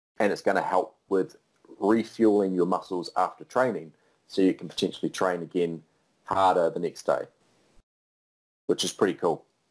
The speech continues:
And further to that, there is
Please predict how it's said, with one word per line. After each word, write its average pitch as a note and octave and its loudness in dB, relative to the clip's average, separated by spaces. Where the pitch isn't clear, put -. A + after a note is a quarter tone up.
And A#2 2
further D#3 2
to A2 0
that, E2+ 0
there A2+ 6
is - -2